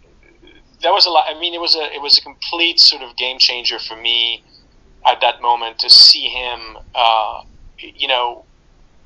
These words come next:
open up in that way, you know, obviously tearing up, talking about this experience that he had in Kyoto decades ago. Um, and I knew,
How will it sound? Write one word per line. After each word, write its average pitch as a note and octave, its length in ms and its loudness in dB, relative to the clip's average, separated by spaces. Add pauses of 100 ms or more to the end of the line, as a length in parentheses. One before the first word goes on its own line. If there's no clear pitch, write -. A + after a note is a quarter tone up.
(400)
open F3 320 2
up D3+ 120 -2
in C#3+ 120 -12
that A#2+ 200 2
way, A2 600 -4
you A#2+ 80 -14
know, G#2+ 160 -6
obviously A#2 420 2
tearing A2 340 -2
up, G#2 200 -2
talking G#2+ 260 -2
about G#2+ 300 -2
this - 360 6
experience A2 480 2
that A2 80 0
he G#2 60 -10
had G#2+ 180 0
in G#2 80 -14
Kyoto G#2 540 -4 (100)
decades A#2 440 0
ago. F#2+ 380 -10 (680)
Um, B2+ 500 2 (160)
and C#3 100 -2
I C#3+ 100 -4
knew, D#3+ 680 -2